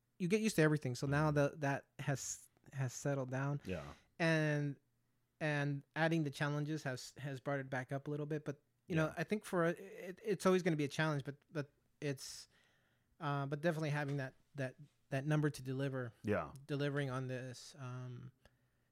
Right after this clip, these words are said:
Speaker 1: is really important, and it's keeping us, I think it's keeping us honest, right?
Speaker 2: Yeah, I, I will say that there's no way I could have, uh, lost the weight that I've lost so far, um,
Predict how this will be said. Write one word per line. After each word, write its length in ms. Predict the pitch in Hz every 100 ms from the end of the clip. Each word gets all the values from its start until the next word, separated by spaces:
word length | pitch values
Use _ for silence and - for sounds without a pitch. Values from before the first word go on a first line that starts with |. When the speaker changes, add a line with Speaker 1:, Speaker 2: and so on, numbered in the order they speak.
| _ -
Speaker 1:
is 160 | 147 139
really 240 | 170 165
important, 720 | 147 - 160 165 147 139 139 _ _ _
and 240 | 151 139 135
it's 200 | 123 -
keeping 360 | - 147 131 131
us, 520 | 123 - - - - -
I 40 | 135
think 180 | 190
it's 80 | 190
keeping 300 | - 151 139
us 140 | 120 -
honest, 460 | 123 120 110 - -
right? 280 | 123 123 123 - - - -
Speaker 2:
Yeah, 440 | 104 123 113 95 85 -
I, 560 | 117 120 120 113 107 - - - - - - _ - -
I 180 | 110 104
will 280 | 104 120 113
say 300 | - 107 104
that 260 | 90 87
there's 240 | 98 90 95
no 140 | 98
way 440 | 95 95 90 85 80
I 100 | 87
could 200 | - 92
have, 200 | 85 73 - _ _ _ _ - _ _ -
uh, 340 | 82 80 78 78
lost 360 | 87 87 -
the 80 | 98
weight 260 | 90 90 87 -
that 140 | 85
I've 220 | 78 80 80
lost 480 | 78 80 82 -
so 180 | - 85 -
far, 460 | 73 80 80 82 82 _ _ _ _ _ _ _ -
um, 960 | 151 - 143 - - 71 71 71 73